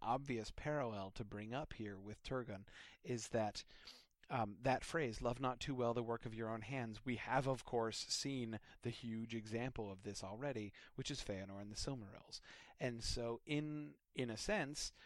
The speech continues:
um, Gondolin is like Turgon's Silmaril. And, you know, the fact that we have the tree memorials and the Tyrion memorial there just as,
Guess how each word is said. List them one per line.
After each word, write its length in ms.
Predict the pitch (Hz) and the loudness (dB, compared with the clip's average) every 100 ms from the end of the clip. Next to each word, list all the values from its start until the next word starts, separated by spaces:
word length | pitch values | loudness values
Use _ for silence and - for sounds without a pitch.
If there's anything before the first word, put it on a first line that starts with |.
| - - - - | -20 -20 -20 0
um, 300 | 131 110 101 - 147 | 6 6 6 -4 0
Gondolin 640 | 135 180 147 110 101 127 - | 4 4 4 2 0 -4 -4
is 200 | 117 113 | -4 0
like 240 | 107 - | -2 -2
Turgon's 480 | - 113 113 110 - | -2 -2 -2 -4 -2
Silmaril. 480 | 160 139 95 - - _ - - 147 | -2 -2 -6 -12 -16 _ -10 -2 4
And, 460 | 139 127 165 208 - - - - | 6 6 4 -2 -8 -16 -20 -2
you 140 | 160 | 2
know, 160 | 123 113 | 4 4
the 120 | 123 | 2
fact 380 | - 131 131 - | 6 4 4 2
that 220 | 127 110 | 2 2
we 140 | 123 113 | -2 2
have 520 | 135 131 113 123 - - - - | 6 6 6 0 -8 -16 -20 -4
the 100 | 113 | -2
tree 300 | - 143 151 | 2 4 4
memorials 720 | 143 123 110 104 101 135 135 | 6 4 4 4 2 2 0
and 180 | 139 127 | -2 -2
the 60 | |
Tyrion 520 | 113 156 147 143 127 117 | -2 -2 0 0 0 0
memorial 580 | 113 104 104 104 104 107 | 0 0 -2 -2 -4 0
there 340 | 104 101 107 - - - - | 0 0 -2 -8 -20 -18 0
just 360 | 127 117 - - | 2 2 -2 2
as, 480 | 120 107 101 - | 2 2 0 -6